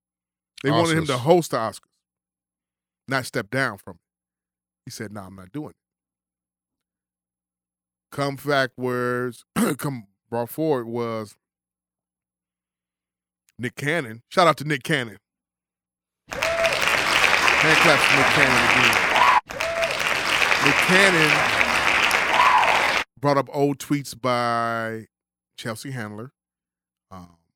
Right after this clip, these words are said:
Speaker 1: Amy Schumer, which are white comedians, white female comedians, who have said something disparagingly about gays also.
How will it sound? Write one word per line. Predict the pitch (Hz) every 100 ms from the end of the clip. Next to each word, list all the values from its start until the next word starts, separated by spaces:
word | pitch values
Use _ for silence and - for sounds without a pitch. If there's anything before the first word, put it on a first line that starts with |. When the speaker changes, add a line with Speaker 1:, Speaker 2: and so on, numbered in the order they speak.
| _ _ _ _ _ -
Speaker 1:
Amy | 110 113
Schumer, | - - 107 104 113 _ _ _
which | -
are | 117
white | 107 107
comedians, | - 117 107 98 113 - _
white | 110 107
female | - 107 104
comedians, | 110 104 104 -
who | 113 113
have | 110
said | - - 110 110 _ _ _ _
something | - 143 117 127 110
disparagingly | 117 - - 120 117 117 110 117 120 -
about | 117 - 113 107 107 _ _ _ _
gays | 113 107 107 113 -
also. | - 185 196 - 95